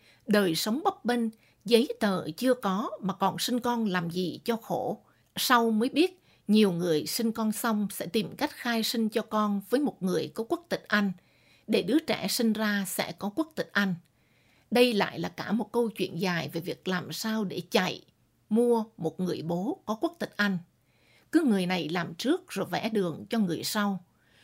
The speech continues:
Chuyện đi lậu vào Anh cũng thế, người đi trước giới thiệu, chỉ đường cho người đi sau. Giống như chuyện lấy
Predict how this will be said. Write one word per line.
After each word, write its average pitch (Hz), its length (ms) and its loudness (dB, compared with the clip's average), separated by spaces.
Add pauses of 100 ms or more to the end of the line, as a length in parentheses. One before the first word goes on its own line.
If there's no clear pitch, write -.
(160)
Chuyện 233 220 0
đi 262 100 0
lậu 196 220 0
vào 180 220 -6
Anh 220 280 -2
cũng - 260 -6
thế, 208 340 -2 (400)
người 202 300 4
đi 214 140 -4
trước 320 300 0
giới 214 260 2
thiệu, 190 280 -2 (320)
chỉ 202 220 0
đường 185 380 0
cho 214 100 0
người 170 300 0
đi 196 180 -2
sau. 202 420 -2 (580)
Giống 240 280 8
như 302 120 2
chuyện - 300 -2
lấy 208 180 -2